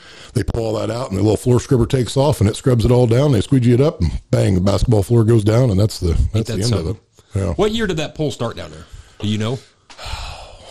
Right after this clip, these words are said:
Speaker 1: No, I don't. Dad could probably
Speaker 2: Would
Speaker 1: tell
Speaker 2: that,
Speaker 1: me. He's been
Speaker 2: like,
Speaker 1: to every
Speaker 2: the
Speaker 1: one but maybe
Speaker 2: sic-,
Speaker 1: two.
Speaker 2: like, the sixties maybe, or would it have been
Speaker 1: Yeah, I think late sixties,
Speaker 2: Really?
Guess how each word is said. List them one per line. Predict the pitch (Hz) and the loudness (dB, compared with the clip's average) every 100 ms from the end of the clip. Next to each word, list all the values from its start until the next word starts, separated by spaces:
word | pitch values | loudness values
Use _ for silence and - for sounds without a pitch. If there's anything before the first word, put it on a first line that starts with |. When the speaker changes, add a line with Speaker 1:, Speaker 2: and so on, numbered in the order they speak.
| - - - - - - - | -18 -16 -16 -16 -16 -18 -10
Speaker 1:
No, | 85 82 82 82 - | -6 -2 -2 -2 -4
I | 82 | -8
don't. | 76 71 76 - - | -6 -8 -10 -16 -8
Dad | - 87 | -4 -4
could | 78 | -4
probably | 87 76 78 | -6 -4 -4
Speaker 2:
Would | |
Speaker 1:
tell | 107 | -2
Speaker 2:
that, | 92 | -4
Speaker 1:
me. | |
He's | 95 | -4
been | 98 98 | -4 -4
Speaker 2:
like, | 110 | -4
Speaker 1:
to | 95 | -2
every | 92 95 | -2 -2
Speaker 2:
the | |
Speaker 1:
one | 95 | -2
but | 90 | -4
maybe | - 131 | -4 -6
Speaker 2:
sic-, | - | -6
Speaker 1:
two. | 104 87 | -6 -4
Speaker 2:
like, | 92 - | -6 -6
the | |
sixties | 92 127 - - 180 175 | -6 -6 -8 -10 -10 -8
maybe, | 165 170 196 | -6 -4 -2
or | |
would | 139 | -2
it | |
have | 98 | -2
been | 107 | -2
Speaker 1:
Yeah, | 113 120 123 | -2 -2 -4
I | |
think | 113 113 | -6 -6
late | 95 95 - | -6 -6 -10
sixties, | - - 104 - - 85 104 | -14 -10 -10 -10 -10 -8 -6
Speaker 2:
Really? | 107 | -6